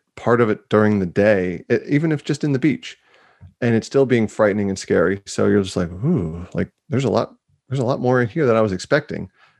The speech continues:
And, and that's true for, for me as well. And, and again, five for me, because this movie was just so incredibly engaging,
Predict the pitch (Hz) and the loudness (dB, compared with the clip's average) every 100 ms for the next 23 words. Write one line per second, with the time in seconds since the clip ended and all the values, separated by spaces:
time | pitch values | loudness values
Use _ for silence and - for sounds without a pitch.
0 | - 113 104 98 - 104 95 76 _ _ | -4 0 0 -2 -2 -2 -2 -6 _ _
1 | _ 117 110 - - 120 - 107 98 - | _ 0 0 -2 -2 -2 0 -2 -2 -2
2 | 117 117 107 95 135 107 95 - 101 104 | 0 2 2 2 2 2 0 -2 -2 0
3 | 101 120 98 - _ _ _ _ - 87 | 2 2 0 -6 _ _ _ _ -4 0
4 | 113 131 113 - - 117 120 123 95 92 | 2 0 -2 -14 -4 0 2 2 0 2
5 | 98 92 107 113 113 117 101 101 90 104 | 0 0 -2 0 2 2 2 0 0 -4
6 | - - - 117 120 107 - 110 110 110 | -4 -8 0 2 2 0 0 0 2 2
7 | 104 95 _ _ - 104 - 95 104 127 | 0 -4 _ _ -2 -2 2 2 2 2
8 | 131 | 0